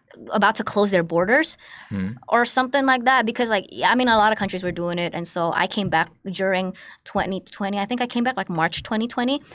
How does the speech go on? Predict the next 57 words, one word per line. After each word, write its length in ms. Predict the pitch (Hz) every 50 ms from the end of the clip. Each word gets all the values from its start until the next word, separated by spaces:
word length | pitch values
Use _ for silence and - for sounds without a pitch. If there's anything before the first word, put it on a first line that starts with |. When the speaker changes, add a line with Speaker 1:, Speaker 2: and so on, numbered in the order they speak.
| - 202
Speaker 1:
I 80 | 226
Speaker 2:
Hmm. 80 | 262 277
Speaker 1:
was 80 | 277
still 160 | - - 277 277
finishing 400 | 262 262 254 247 247 - 240 226
up 160 | 226 226 220
my 320 | 196 196 185 175 170 170
degree, 400 | 160 170 180 180 170 165 - - _ - - - -
so 80 | - 180
I 160 | - 220 240
was 240 | 277 285 - - 208
working 640 | 208 220 240 240 247 269 247 226 214 208 - - - -
L 160 | 214 208 214
A 80 | 233 262
time 400 | 254 - - 269 285 302 320 285
from 160 | - 233 226
Jakarta. 480 | 220 208 - - 196 185 165 160 165 - _
Speaker 2:
Hmm. 400 | - 120 123 131 127 120 107 101 - - -
Speaker 1:
So 160 | - - - -
I 160 | - 233 247
would 160 | 277 262 208 185 208
go 80 | 208
to 160 | 233 240 - 202 180
<laughs> 40 | - 196
bed 240 | 202 226 214 - - - - - - - -
at 320 | 185 185 185 185 185 - _ _ _
four 240 | - - - 214 233
P 160 | 226 - 269
M, 160 | 233 208 208 196
wake 160 | 180 185 208
up 80 | 202
at 80 | 208 214
eleven 320 | - 196 180 170 175 185
P 160 | 185 - - 180
M, 80 | 180
and 160 | 185 180 180
so 80 | 190 -
I 80 | 175 180
would 160 | 196 185 185
do 400 | 190 190 190 180 180 180 196 -
school 400 | - - - 208 190 180 175 180
from 400 | - - 208 190 190 196 185 -
twelve 320 | - - 202 180 185 185
A 160 | 180 180 180
M 160 | 185 185 185 180 -
to 240 | - 180 185 185 185 180 -
seven 240 | - 175 180 180
A 160 | 175 170 175 170
M. 80 | 160 - - - - -
Speaker 2:
Hmm, 240 | 120 127 135 139 135
oke. 240 | 120 117 117 113 120 135 156 156
Speaker 1:
Yeah, 320 | - 202 190 190 196 185
that 80 | - -
Speaker 2:
Yeah. 80 | -
Speaker 1:
was 160 | 208 214 175 196
miserable. 400 | 180 175 170 170 165 170 170 165 - - - - - -
But 240 | 196 202 202 202